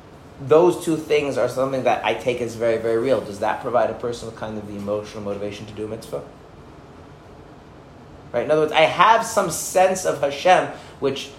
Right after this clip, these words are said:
exists outside my concept of the, the originator of the restrictions and the obligations of Torah mitzvahs that then make the whole, give,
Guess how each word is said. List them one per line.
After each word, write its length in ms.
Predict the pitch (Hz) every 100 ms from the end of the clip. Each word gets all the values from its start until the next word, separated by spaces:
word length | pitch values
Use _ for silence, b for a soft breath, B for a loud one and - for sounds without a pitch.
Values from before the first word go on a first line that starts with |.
| B - -
exists 560 | 170 135 135 165 - - -
outside 600 | 190 214 - 196 175 160
my 120 | 151
concept 600 | 143 160 156 147 143 -
of 380 | - 143 120 - - - - - - - - 123
the, 220 | 160 160 - - - -
the 120 | 127 147
originator 600 | 139 170 156 156 147 143
of 300 | 135 139 120
the 120 | 131
restrictions 760 | 120 131 - 151 - 135 123 117
and 180 | 127
the 40 | 123
obligations 520 | 123 123 123 117 110
of 80 | 110
Torah 220 | 120 110
mitzvahs 400 | 101 - 98 98 B -
that 260 | 156 143 131
then 460 | 165 160 151 143
make 300 | 160 160 156
the 100 | 135
whole, 220 | 139 135
give, 340 | 127 139 135